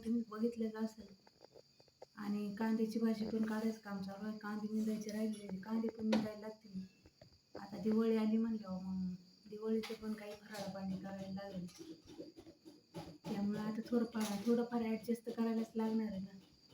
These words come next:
तर आता मी हा लाल ब्लाऊज आहे तो आता शिवणार आहे, म्हणजे आज तो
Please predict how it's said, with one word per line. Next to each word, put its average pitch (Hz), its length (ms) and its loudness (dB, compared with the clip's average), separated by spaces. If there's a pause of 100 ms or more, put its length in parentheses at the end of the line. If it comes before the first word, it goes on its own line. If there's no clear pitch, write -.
(1400)
तर 226 120 2
आता 226 200 4
मी 233 340 8 (180)
हा 226 440 4
लाल 233 200 6
ब्लाऊज 233 280 2
आहे 240 220 6
तो 220 140 6
आता 214 280 0
शिवणार 240 360 4
आहे, 247 220 4 (2000)
म्हणजे 220 240 6
आज 220 260 6
तो 247 60 4